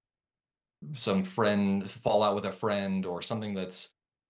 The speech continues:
not going well at work. When I can think of a progression towards a goal like having my family together forever, when I can think of my connection with the, I think what Jordan Peterson calls the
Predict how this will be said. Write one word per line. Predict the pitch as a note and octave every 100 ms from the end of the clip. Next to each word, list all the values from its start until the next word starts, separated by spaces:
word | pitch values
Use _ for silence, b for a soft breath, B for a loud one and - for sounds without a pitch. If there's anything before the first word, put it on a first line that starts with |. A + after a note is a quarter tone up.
| _
not | G#2 G#2+ -
going | A#2 G#2 G2
well | G2 F#2+
at | F#2
work. | F#2+ F#2 E2 - -
When | G#2
I | G2+
can | G#2 A2+ F#2+
think | - B2 A#2
of | G2+ G2 F#2+ - _
a | G2+ F2+
progression | E2+ - A2 G#2+ G#2 G#2
towards | G#2+ F#2+
a | F#2+
goal | G2+ G2 G2
like | F#2 F#2+ F#2 F#2 - _
having | - A#2 A#2
my | G#2
family | G#2 A2 A2 A2+
together | G2 F#2+ E2 D#2+
forever, | - - F2+ F2 E2+ E2 - - _ _ _
when | G2
I | F#2
can | G2+
think | G#2
of | G2+
my | F#2+ G2+
connection | - G#2 G2 - G2+
with | F#2 F#2 F#2
the, | G#2+ F#2+ F#2 - _ _ _ _ _ _
I | G#2
think | A2
what | G2+ -
Jordan | G#2 G2
Peterson | F#2+ A2+ A2 G2+ F#2+
calls | A2 F#2+ F#2
the | F#2+ F#2+ F2+